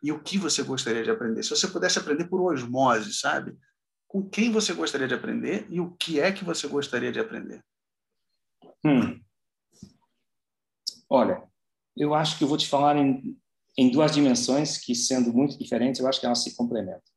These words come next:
Speaker 2: tá?
Speaker 1: Certo.
Speaker 2: Uma, uma dimensão mais prática. Ahn, eu gostaria, a primeira parte não tão, não é de pessoas que eu aprenderia por osmose, não, era de máquinas.
Speaker 1: Certo.
Speaker 2: Eu gostaria de ser capaz de,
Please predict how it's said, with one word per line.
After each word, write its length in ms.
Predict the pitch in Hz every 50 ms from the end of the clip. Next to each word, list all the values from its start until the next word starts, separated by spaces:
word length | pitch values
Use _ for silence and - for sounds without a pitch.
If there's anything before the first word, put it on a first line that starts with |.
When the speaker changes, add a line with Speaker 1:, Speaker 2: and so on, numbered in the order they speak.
| _ _ _
Speaker 2:
tá? 260 | - 98 123 - - - _ _ _ _
Speaker 1:
Certo. 480 | - - 113 - - - - - - - _ _ _ _ _ _ _ _ _ _
Speaker 2:
Uma, 240 | - 175 185 190 190
uma 120 | 180 165 156
dimensão 380 | 160 151 143 143 - - 143
mais 180 | 143 135 - -
prática. 500 | - - 120 110 104 - - - - - - _ _ _ _ _ _ _ _ _ _ -
Ahn, 380 | 120 120 120 120 120 120 120 123 - - _ _ _ _ _ _ _ _ _ _ _ _ _ _ _ _ _ _ _ _ _ _ _ _ _ _ _ _ _ _ _ _ _ _ _ _ _ _ _ _ _ _ _ _ -
eu 140 | - 147 151
gostaria, 580 | 170 185 180 - 180 160 151 160 151 - -
a 40 | -
primeira 340 | - - 151 170 214 214 180
parte 300 | - 151 160 160 - 156
não 180 | 160 160 151 156
tão, 260 | 165 156 151 156 147
não 160 | 139 139 147
é 60 | 156
de 120 | 156 - -
pessoas 460 | 165 147 - - 135 123 117 110 -
que 100 | - 120
eu 60 | 113
aprenderia 480 | 110 - 113 117 117 117 107 107 107 104
por 100 | - 107
osmose, 440 | 104 - - - 92 92 - - -
não, 160 | 92 92 92 -
era 160 | 110 107 117
de 120 | 113 127
máquinas. 580 | 123 123 101 - - - - _ - - - - - _ _ _ _ _ _ _ _ _ _ -
Speaker 1:
Certo. 440 | - - 113 104 104 101 - - - -
Speaker 2:
Eu 100 | 165 - - _
gostaria 500 | - - - 147 139 135 143 151 147 151
de 60 | - - - _ 131
ser 80 | -
capaz 500 | - 147 - - 143 135 139 135 123 120
de, 640 | - - 123 123 127 127 123 120 120 120 120 120 120